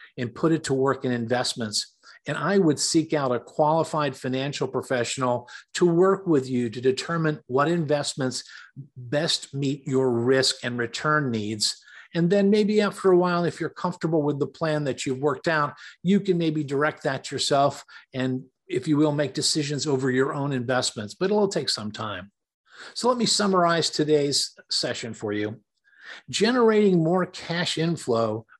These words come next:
versus outflow each month is the key milestone in the financial verse. Once you do, you're able to focus on putting cash into your emergency fund, paying off your debt,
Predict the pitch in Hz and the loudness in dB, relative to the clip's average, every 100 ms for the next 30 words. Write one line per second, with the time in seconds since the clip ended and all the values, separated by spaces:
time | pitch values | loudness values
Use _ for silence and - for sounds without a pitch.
0 | 113 147 151 180 143 135 147 - 127 113 | 0 2 4 2 2 0 -4 -2 0 0
1 | - 190 190 - 135 120 117 117 - - | -2 -4 -2 -2 -2 0 0 -4 -16 -20
2 | - _ 143 131 135 - - 202 185 156 | -20 _ -4 -2 -2 -4 -2 2 4 4
3 | 131 135 131 - 120 117 113 110 - _ | 2 2 0 0 0 0 -2 -6 -20 _
4 | _ 131 131 117 120 120 113 110 101 95 | _ -4 -2 0 0 0 -2 -4 -6 -4
5 | - - _ _ _ _ - - 131 135 | -8 -10 _ _ _ _ -20 -12 0 2
6 | 240 - 226 170 208 151 147 156 165 165 | 2 2 0 4 6 6 6 2 2 2
7 | 156 175 165 160 - 143 - 165 143 - | 2 2 0 0 -4 -8 -4 -2 -2 -4
8 | 175 180 - 156 131 120 117 113 147 160 | -4 -4 -2 0 2 2 0 2 0 0
9 | 180 - 170 160 156 147 - _ _ _ | -2 -4 -2 0 0 -2 -10 _ _ _
10 | - - 185 175 160 151 - 117 107 147 | -14 -6 -2 0 0 -2 -4 -8 -2 0
11 | 139 139 | 2 -2